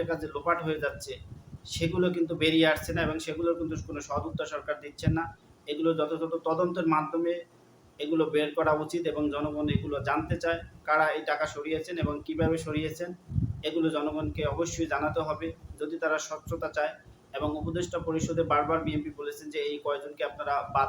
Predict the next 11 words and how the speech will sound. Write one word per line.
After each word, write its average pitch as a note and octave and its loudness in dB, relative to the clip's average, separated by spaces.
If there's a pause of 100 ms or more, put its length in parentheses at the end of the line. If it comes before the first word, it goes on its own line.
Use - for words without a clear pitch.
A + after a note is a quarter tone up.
দিয়ে, D3+ -8
ছাত্র D3 -6
প্রতিনিধিদেরকে D3 -8
বাদ C3+ 2
দিয়ে E3+ -4
তারা C#3+ -2
যদি C#3 -4
রাজনীতি E3+ 0
করে, D#3+ 0
রাজনীতির C#3 0
মাঠে C#3 0